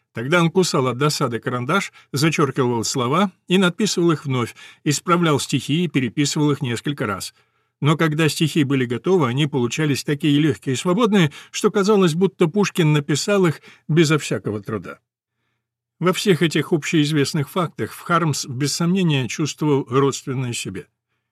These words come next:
И всё же что-то мешало ему. Он несколько раз переписывал начало и не был им доволен. В конце концов, он едва добрался до Державинского благословения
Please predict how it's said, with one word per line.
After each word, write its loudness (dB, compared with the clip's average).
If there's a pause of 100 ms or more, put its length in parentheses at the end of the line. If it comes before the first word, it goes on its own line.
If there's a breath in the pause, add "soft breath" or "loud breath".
(160)
И 2
всё 0
же 2
что-то -4
мешало -4
ему. -20 (480 soft breath)
Он 2
несколько 0
раз 0
переписывал 0
начало -2
и -6
не -4
был -2
им -4
доволен. -8 (480)
В -20
конце -4
концов, 0
он -4
едва -4
добрался -4
до -6
Державинского -4
благословения 0